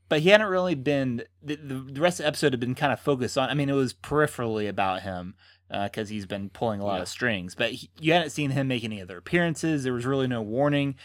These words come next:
Speaker 1: So you could s-, you could say, "Okay, well, that's a good surprise twist. You got me."
Speaker 2: But it
Speaker 1: And
Speaker 2: wasn't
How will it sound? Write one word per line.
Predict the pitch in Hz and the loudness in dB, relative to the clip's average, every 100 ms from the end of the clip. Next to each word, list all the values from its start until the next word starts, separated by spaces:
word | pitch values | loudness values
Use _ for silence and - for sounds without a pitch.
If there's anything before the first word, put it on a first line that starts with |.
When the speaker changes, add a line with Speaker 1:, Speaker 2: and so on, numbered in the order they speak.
| - - | -20 -18
Speaker 1:
So | - 180 | 4 4
you | 190 | 6
could | 180 143 | 2 0
s-, | - - - | -8 -10 -10
you | 190 | -6
could | 185 | -4
say, | - 226 214 | -2 0 0
"Okay, | 220 220 147 | -2 0 2
well, | 143 | 4
that's | 143 131 | 4 2
a | |
good | 135 127 | -2 -2
surprise | - - 160 151 127 117 | -4 0 6 8 6 0
twist. | - 123 120 - | 0 2 0 -2
You | 120 | -4
got | 117 131 123 | 2 2 2
me." | 113 110 - | -4 -4 -2
Speaker 2:
But | 139 | 0
it | |
Speaker 1:
And | 135 | 4
Speaker 2:
wasn't | 135 127 113 | 6 6 2